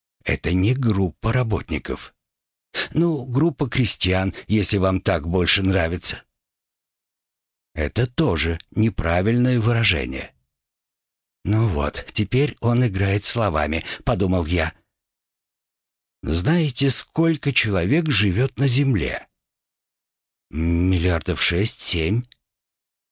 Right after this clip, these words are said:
«А знаете, сколько генов в каждом человеке?» «Хм, несколько тысяч».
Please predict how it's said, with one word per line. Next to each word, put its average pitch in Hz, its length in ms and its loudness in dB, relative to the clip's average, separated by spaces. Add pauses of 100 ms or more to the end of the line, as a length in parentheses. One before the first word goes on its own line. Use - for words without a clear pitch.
(540)
«А 110 360 0
знаете, 123 720 0 (120)
сколько 151 480 0
генов 143 600 0
в - 140 -6
каждом 113 440 0
человеке?» 120 680 0 (1400)
«Хм, 90 300 0 (480)
несколько 113 580 0
тысяч». 107 500 0